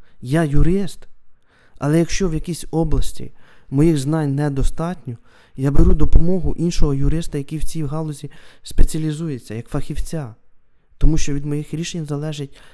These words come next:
доля людини, а то доля залежить від цілого, цілого народу. Ви зрозумієте, це правильно. Ви зрозумієте правильно, не можна на серйозні зустрічі приходити в кросівках.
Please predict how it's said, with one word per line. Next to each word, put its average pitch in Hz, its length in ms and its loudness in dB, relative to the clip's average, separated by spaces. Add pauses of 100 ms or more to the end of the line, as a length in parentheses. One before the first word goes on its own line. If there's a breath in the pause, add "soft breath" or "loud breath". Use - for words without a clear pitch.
(100)
доля 147 280 4
людини, 147 520 0 (520)
а 135 100 -8
то - 160 4
доля 190 340 6
залежить 127 480 -8 (420 soft breath)
від 120 180 -6
цілого, 165 440 0 (300 loud breath)
цілого 170 380 6
народу. 170 460 -2 (380)
Ви 131 160 -2
зрозумієте, 165 520 2
це 160 160 -8
правильно. 117 580 2 (1120)
Ви 139 80 -4
зрозумієте 185 500 0
правильно, 165 380 6
не 143 120 -8
можна 170 320 -4
на 156 120 -8
серйозні 156 500 -10
зустрічі - 580 -4 (420 soft breath)
приходити 165 520 4
в - 60 -4
кросівках. - 760 -2